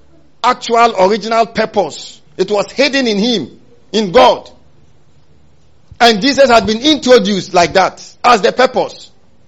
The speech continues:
Yet nobody knew, because it had not yet, that same purpose, even though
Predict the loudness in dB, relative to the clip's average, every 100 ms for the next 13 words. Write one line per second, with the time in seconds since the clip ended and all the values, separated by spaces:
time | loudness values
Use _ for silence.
0 | _ _ _ -2 0 0 2 6 6 6
1 | 4 2 -4 -6 -6 -2 -2 -2 -2 -2
2 | -2 -2 -2 0 -4 0 -2 -2 -6 -18
3 | 0 0 2 2 0 2 -4 -4 -6 -6
4 | -4 -2 -2 -4